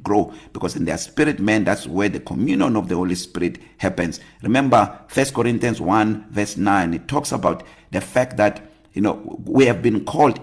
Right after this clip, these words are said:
into fellowship. God has called us into the fellowship of his son, Jesus Christ. So you and I were called into communion.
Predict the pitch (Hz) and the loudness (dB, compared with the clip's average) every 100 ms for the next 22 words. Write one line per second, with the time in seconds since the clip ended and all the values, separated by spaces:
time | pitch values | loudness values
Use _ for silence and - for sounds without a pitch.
0 | 220 190 180 156 - 160 127 120 95 87 | 0 0 0 -2 -2 0 0 0 0 2
1 | 113 101 - 120 113 104 101 - - - | 2 0 -4 2 4 4 2 -2 -20 0
2 | 127 117 120 76 - 80 - - 151 131 | 2 2 0 -6 -6 -6 -2 2 2 2
3 | 113 78 - 92 - 92 90 78 85 80 | 0 -2 -2 -2 0 2 2 0 -4 -6
4 | 80 - - - - - - 107 107 - | -8 -6 -6 -6 -10 -20 0 2 2 0
5 | 147 131 131 104 98 - 131 123 - 180 | 2 4 4 4 0 -2 0 0 0 -2
6 | 185 175 170 160 135 127 175 170 107 - | -2 0 -2 -2 -2 0 0 2 0 -2